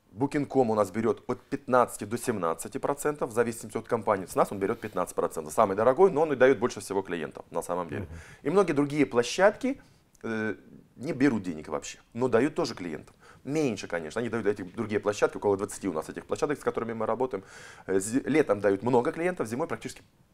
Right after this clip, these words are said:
Speaker 1: все стоят. Но если взять в общем расходную часть, по рекламе на площадках в среднем где-то получается от десяти до одиннадцати процентов,
Speaker 2: Мгм.
Speaker 1: плюс-минус, в среднюю беру, да? Где-то Booking.com,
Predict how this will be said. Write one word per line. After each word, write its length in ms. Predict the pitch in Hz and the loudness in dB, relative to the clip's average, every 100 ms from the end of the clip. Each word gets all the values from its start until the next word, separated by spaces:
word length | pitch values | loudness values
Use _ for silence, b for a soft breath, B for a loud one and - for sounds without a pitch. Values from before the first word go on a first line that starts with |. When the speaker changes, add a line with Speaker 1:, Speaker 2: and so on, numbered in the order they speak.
| _ _ - | _ _ -6
Speaker 1:
все 140 | - | -2
стоят. 320 | - 85 62 - - _ _ B B B B | 0 0 -2 -6 -20 _ _ B B B B
Но 120 | 127 | 0
если 220 | 156 147 | 2 0
взять 220 | 131 139 101 | 2 2 0
в 200 | 95 139 | 2 4
общем 320 | 139 95 82 _ - | 4 0 -10 _ -6
расходную 460 | 90 110 107 113 135 | -2 -2 -2 -4 0
часть, 300 | 214 240 - - _ - | 4 4 2 -20 _ 2
по 220 | 113 - | 4 6
рекламе 440 | 107 131 151 123 98 | 2 4 4 4 0
на 340 | 98 95 90 B B B B - | 0 2 0 B B B B -2
площадках 500 | 113 - 185 127 101 | 0 2 -2 -2 -8
в 60 | |
среднем 260 | - 170 127 | -4 -2 -2
где-то 200 | 127 110 | -2 -2
получается 580 | 120 117 127 117 107 - | -4 0 4 4 4 -2
от 240 | 131 117 | -2 -2
десяти 480 | 120 - 131 - 170 | -4 -6 -10 -8 -10
до 240 | 104 117 | 4 6
одиннадцати 540 | 117 107 107 101 95 98 | 6 4 -2 -4 -6 -6
процентов, 480 | 85 - 69 65 | -6 -6 -8 -12
Speaker 2:
Мгм. 80 | - | -4
Speaker 1:
плюс-минус, 600 | - 143 139 101 69 - - _ | 2 2 2 -4 -8 -12 -20 _
в 60 | - | -2
среднюю 360 | 127 98 76 76 | 0 0 -4 -8
беру, 220 | 82 78 | -6 0
да? 220 | 113 151 - B B | 0 0 -10 B B
Где-то 240 | 110 143 - | 0 2 2
Booking.com, 640 | 90 - 82 156 175 175 | -2 -8 0 8 8 8